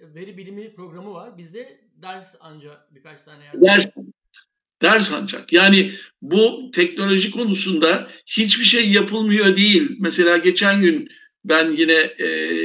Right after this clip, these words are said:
Speaker 2: Nazil diye böyle bir şey yaparken oradan öğrenciler söylediler.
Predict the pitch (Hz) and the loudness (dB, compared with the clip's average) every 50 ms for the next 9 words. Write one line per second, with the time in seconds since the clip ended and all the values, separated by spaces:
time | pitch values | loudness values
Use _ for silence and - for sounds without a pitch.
0 | 170 170 160 160 151 147 151 175 202 208 214 196 160 180 190 165 151 151 147 143 | 0 0 -2 -2 -2 0 2 4 4 4 2 0 0 0 0 2 2 2 2 2
1 | 123 123 127 151 156 156 151 151 147 - 147 147 147 143 - - 139 135 135 - | 2 0 2 4 4 4 4 2 2 0 2 2 2 0 0 -2 -2 -2 0 2
2 | 190 208 220 214 202 - - - - _ - - 180 175 175 185 190 185 175 175 | 2 2 2 0 -4 -10 -16 -20 -20 _ 0 2 4 6 6 6 6 6 6 6
3 | 175 180 180 180 160 160 180 185 190 175 - - 147 139 123 - - - 143 156 | 6 6 4 4 4 4 2 4 2 2 0 -2 -2 -2 -4 -4 -6 -2 0 0
4 | - - - - - | 0 0 -2 -6 -12